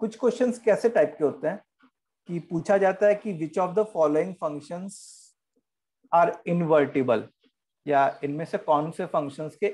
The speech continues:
inverse exist करेंगे। तो उसमें हम लोग को actually क्या check करना होगा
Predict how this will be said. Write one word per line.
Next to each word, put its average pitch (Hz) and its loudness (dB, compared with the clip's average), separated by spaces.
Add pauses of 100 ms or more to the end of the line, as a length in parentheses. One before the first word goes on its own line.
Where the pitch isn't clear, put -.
inverse 143 0 (120)
exist 123 -8
करेंगे। 107 -2 (1000)
तो 220 0
उसमें 202 2
हम 208 4
लोग 226 2
को 226 2 (200)
actually 208 -2 (920)
क्या 196 4
check 220 0
करना 214 4
होगा 214 4